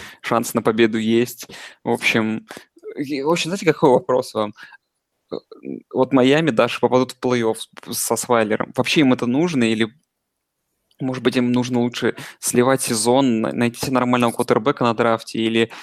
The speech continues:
они реально верят в Освайлера как в какую-то,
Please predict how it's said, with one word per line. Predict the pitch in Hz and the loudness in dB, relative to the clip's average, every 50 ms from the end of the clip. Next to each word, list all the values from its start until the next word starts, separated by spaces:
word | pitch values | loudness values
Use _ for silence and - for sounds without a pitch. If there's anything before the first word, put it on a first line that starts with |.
| - - - - - | -18 -18 -20 -14 -4
они | - 113 117 120 120 | -2 0 2 4 4
реально | 123 131 135 135 131 123 120 120 104 71 71 - _ _ _ _ _ _ | 4 4 4 4 2 0 0 0 -2 -4 -8 -12 _ _ _ _ _ _
верят | - - 117 120 127 139 127 - | -10 -2 0 2 2 2 0 -2
в | 110 113 | -4 -6
Освайлера | 120 - - - 117 120 127 127 120 117 117 113 | -6 -6 -4 -2 0 2 2 2 2 2 0 0
как | 113 - 113 110 _ _ | -2 -2 -6 -8 _ _
в | - - | -20 -20
какую-то, | - - - 131 127 123 123 - 113 113 110 110 | -20 -10 -6 -6 -6 -6 -4 -2 -2 -2 -2 -4